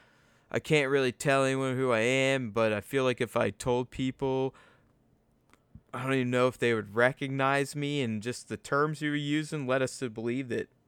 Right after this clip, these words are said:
he was referring to, i-, if you were kinda in the know of Star Wars and you heard his name, you may recognize him, but now we see him, he's definitely First Order, so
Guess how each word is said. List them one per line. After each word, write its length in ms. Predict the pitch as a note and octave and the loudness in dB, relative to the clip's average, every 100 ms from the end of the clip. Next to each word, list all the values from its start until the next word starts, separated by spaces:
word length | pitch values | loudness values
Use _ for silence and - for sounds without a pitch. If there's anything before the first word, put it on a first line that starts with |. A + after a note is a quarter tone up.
| - | -8
he 140 | C3+ | -6
was 180 | C#3 A#2 | -6 -6
referring 520 | A2 - C3+ C3+ C3+ | -12 -6 -2 -2 -2
to, 320 | - C3 A2+ - - - _ _ _ | -2 0 -2 -6 -20 -20 _ _ _
i-, 140 | - - - _ - | -20 -20 -20 _ 0
if 280 | D#3+ - | 0 0
you 120 | F#3+ F#3+ | -2 2
were 340 | F3 C#3+ B2+ | 4 2 -2
kinda 420 | - D3 D3 B2 C#3 | 4 6 6 4 2
in 140 | D3+ | 2
the 80 | C3 | 2
know 260 | B2 C#3+ | 6 6
of 80 | D#3+ | 4
Star 320 | - E3 D#3+ | 2 2 4
Wars 340 | D#3 D#3 D#3+ C#3+ | 4 0 -2 -2
and 100 | B2 | -6
you 80 | A2+ | 0
heard 220 | C3 C3 | 0 0
his 120 | A2+ | -4
name, 380 | A#2 A#2+ C#3 C3+ | -2 -2 -2 -2
you 100 | A#2 | -4
may 240 | A#2 B2 C3+ | 0 0 0
recognize 680 | B2 B2 D3 C#3+ C#3+ D#3 E3+ | 0 -2 -4 -4 -2 -2 -4
him, 120 | D#3 | -2
but 120 | B2 | -2
now 240 | G#2 C#3 D3+ | 0 0 0
we 120 | C3+ | -2
see 260 | - C#3 | -4 -4
him, 140 | C3 A#2 | -4 -4
he's 180 | A#2+ A2 | -6 -2
definitely 460 | C3+ D3 - C#3 | 0 0 -2 -10
First 400 | A2+ B2 A2+ - | -4 -4 -4 -4
Order, 240 | C3 C#3+ A2+ | -4 -4 -4
so 320 | - A2+ | -6 -6